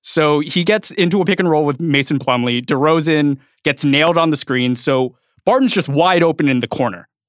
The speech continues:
LaMarcus Aldridge is just, like, camped out in the paint because he's like, "Look, Barton's not gonna make this shot."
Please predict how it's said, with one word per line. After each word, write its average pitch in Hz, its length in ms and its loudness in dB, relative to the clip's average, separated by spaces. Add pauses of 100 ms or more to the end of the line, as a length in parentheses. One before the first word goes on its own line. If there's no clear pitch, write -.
(200)
LaMarcus 156 400 2
Aldridge 143 600 0 (160)
is 151 160 -2
just, 160 320 0
like, 131 160 0
camped 143 320 -2
out 117 280 0
in 117 220 -2
the 110 100 -6
paint 120 320 -4
because 110 220 -10
he's 113 120 -4
like, 110 200 -2 (260)
"Look, 127 200 -8 (180)
Barton's 127 400 0
not 117 160 0
gonna 110 140 -4
make 110 160 -6
this 98 100 -6
shot." 117 340 0